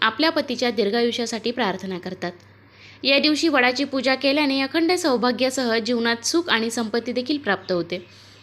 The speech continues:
यामुळे या दिवशी वटसावित्रीचे व्रत विधीनुसार पूजा केल्यास शुभ फळ मिळते. ज्याप्रमाणे वटवृक्षाचे आयुष्य खूप जास्त असते, त्याचप्रमाणे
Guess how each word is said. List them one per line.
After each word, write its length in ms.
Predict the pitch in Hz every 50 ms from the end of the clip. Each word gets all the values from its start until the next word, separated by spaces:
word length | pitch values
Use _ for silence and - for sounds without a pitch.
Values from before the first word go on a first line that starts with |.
| - - - - - - - 240
यामुळे 480 | 247 294 302 320 320 311 294 285 285
या 200 | 294 285 262 254
दिवशी 400 | 247 277 277 285 269 254 240 240
वटसावित्रीचे 720 | 226 247 247 254 320 320 294 254 247 - 226 240 240 240 233
व्रत 320 | 208 220 214 220 220 220
विधीनुसार 580 | 208 233 247 202 302 349 359 339 330 311 294 285
पूजा 260 | - 240 208 233 240
केल्यास 440 | 233 277 277 233 208 202 226 240 - 233
शुभ 220 | - - 285 247 294 285 269
फळ 100 | 240 220
मिळते. 520 | 202 185 170 165 165 - 180 185 - - - - - - - - - - - - - 202
ज्याप्रमाणे 640 | 233 285 302 330 330 320 311 285 269 254 254 254 247
वटवृक्षाचे 800 | 247 247 254 247 320 262 269 277 269 - - 262 240 240 - 254
आयुष्य 440 | 240 226 226 226 240 240 - 247 226 226 -
खूप 220 | 277 294 302 240 240 226
जास्त 400 | 233 226 233 269 269 - - 339
असते, 480 | 311 285 277 285 - - 208 208 214 220
त्याचप्रमाणे 840 | 214 - 254 269 277 - - 240 226 220 220 214 208 202 214